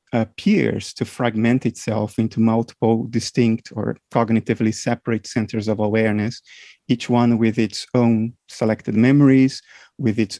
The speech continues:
own dispositions, personality traits. Uh, they, they call themselves by different names. Um, now, this has existed, we have known about this since the nineteenth century,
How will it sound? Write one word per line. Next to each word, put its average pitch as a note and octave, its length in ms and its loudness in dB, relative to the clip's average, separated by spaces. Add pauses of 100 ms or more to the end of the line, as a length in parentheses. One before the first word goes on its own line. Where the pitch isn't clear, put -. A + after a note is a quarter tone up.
own A2+ 420 4
dispositions, A2+ 880 0
personality G#2+ 760 -2
traits. - 520 -4 (460)
Uh, G2+ 180 0
they, G#2+ 300 2
they G#2 180 0
call A#2+ 220 0
themselves A2 480 0
by A2 140 0
different G#2+ 340 -2
names. A#2+ 460 0 (600)
Um, A2 480 2
now, A#2 220 4
this C#3+ 240 2
has C#3+ 340 2
existed, A2+ 680 0 (360)
we A2+ 160 -2
have A#2 160 2
known C#3 380 6
about G2+ 300 0
this G2+ 180 -2
since C3 220 0
the A#2+ 80 0
nineteenth A#2+ 640 2
century, - 640 -4